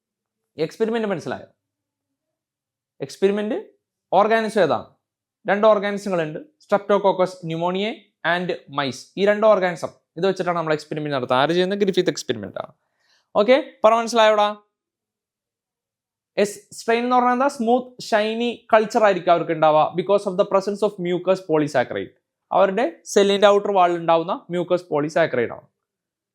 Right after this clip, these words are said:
ഓക്കെ, ഓക്കെ, ഇതാണ് ഇപ്പ സാർ പറഞ്ഞ കാര്യങ്ങൾ തന്നെയാണ് ഇതിൽ പറയുന്നത്. Our strain have been transformed by the heat killed S bacteria. കണ്ടോ, ഹീറ്റ്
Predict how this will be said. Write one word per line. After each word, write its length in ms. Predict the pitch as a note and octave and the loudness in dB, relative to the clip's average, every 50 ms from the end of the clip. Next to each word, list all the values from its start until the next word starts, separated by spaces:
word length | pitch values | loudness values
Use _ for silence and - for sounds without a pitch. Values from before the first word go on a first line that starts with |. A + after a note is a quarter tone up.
| _ _ _ _ _ _ _ _ _ _ _ _ _ _ _ _ _ _ _ _ _ _ _ _ _ _ _ _ _ _ _ _ - | _ _ _ _ _ _ _ _ _ _ _ _ _ _ _ _ _ _ _ _ _ _ _ _ _ _ _ _ _ _ _ _ -6
ഓക്കെ, 260 | E3 - - - - _ _ _ _ _ _ _ _ _ _ _ _ _ _ _ _ _ _ _ - | -6 -4 -6 -8 -10 _ _ _ _ _ _ _ _ _ _ _ _ _ _ _ _ _ _ _ -2
ഓക്കെ, 300 | G3+ F#3+ A3+ G#3+ G#3 G3+ - _ _ _ _ _ _ _ _ _ _ - | 2 2 2 2 2 -2 -8 _ _ _ _ _ _ _ _ _ _ -2
ഇതാണ് 280 | G3 F#3+ B3 C4 C4 A#3+ | 0 2 2 2 2 0
ഇപ്പ 140 | - - | -2 0
സാർ 220 | - A#3 G#3+ A3+ B3 | 2 4 4 4 4
പറഞ്ഞ 240 | B3 B3 A#3 C4+ C4 | 4 2 2 2 2
കാര്യങ്ങൾ 340 | B3+ B3 A#3+ A#3+ A#3+ B3 B3 | 2 2 2 2 0 0 0
തന്നെയാണ് 220 | A#3 A#3 A3+ A3 | 0 -2 -2 -2
ഇതിൽ 120 | G#3+ G#3 G3 | 0 0 2
പറയുന്നത്. 420 | F#3+ G3 F#3 E3+ D3+ B2+ G#2 - _ _ _ _ _ _ _ _ _ _ _ _ _ _ _ _ _ _ - F3 | 2 2 2 2 -2 -4 -10 -12 _ _ _ _ _ _ _ _ _ _ _ _ _ _ _ _ _ _ 2 4
Our 140 | G#3+ B3+ C#4 - | 4 4 2 0
strain 280 | - - B3 B3 B3+ B3+ A#3+ G3+ A3+ | -4 -2 -2 0 0 -2 -2 0 2
have 260 | G#3 G#3 G#3+ A3 G#3+ F#3+ E3+ F#3+ | 4 4 4 2 0 -2 -6 -4
been 200 | G3 G3 G3 F#3+ F#3 - _ _ _ F#3+ | -4 -4 -4 -6 -8 -10 _ _ _ 0
transformed 640 | F#3+ G3 G#3 G#3+ A3 G#3+ - G#3 G3+ G3 F#3+ F3+ E3 E3+ | 0 2 0 0 -4 -6 -4 -2 -2 -2 -2 -4 -2 0
by 80 | E3+ E3+ E3 | 0 0 0
the 80 | F3 E3 - F3+ | -2 -4 -4 -6
heat 160 | F#3 F#3 E3+ _ | -8 -8 -10 _
killed 220 | - E3+ E3 D#3 D#3+ D#3+ | -8 -8 -6 -6 -6 -8
S 60 | - C3+ C#3 | -4 -2 -2
bacteria. 500 | C3+ C3 C3 - A#2+ A2 E2 - - - - _ _ - | -2 -2 -2 -8 -10 -10 -10 -12 -14 -16 -18 _ _ -6
കണ്ടോ, 360 | D3+ D#3 D3 A2+ F#2+ - - _ _ _ _ F#3 | -2 0 0 0 0 -2 -8 _ _ _ _ 0
ഹീറ്റ് 180 | G3 G#3 F#3+ | 0 0 -2